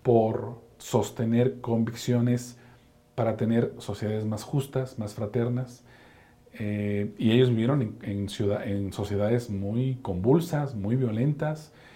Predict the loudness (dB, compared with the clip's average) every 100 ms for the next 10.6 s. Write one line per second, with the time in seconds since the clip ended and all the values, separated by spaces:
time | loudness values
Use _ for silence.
0 | -6 6 6 6 4 4 4 4 2 0
1 | -6 -8 -14 -20 -8 -8 -4 -2 2 4
2 | 4 4 0 -8 -18 -8 -6 0 0 0
3 | -2 -6 -4 -4 -8 -14 -20 -10 -10 -4
4 | -4 -4 -6 -6 -4 -4 -4 -8 -12 -18
5 | 4 6 8 6 0 -2 -2 -4 -4 -2
6 | -4 -6 -10 -20 -20 -20 -20 _ _ -6
7 | -2 2 2 0 -4 -14 -20 -20 -20 -8
8 | -2 0 0 -2 -6 -10 -18 _ _ _
9 | _ _ -20 _ -14 -10 -10 -8 0 4
10 | 6 6 6 4 2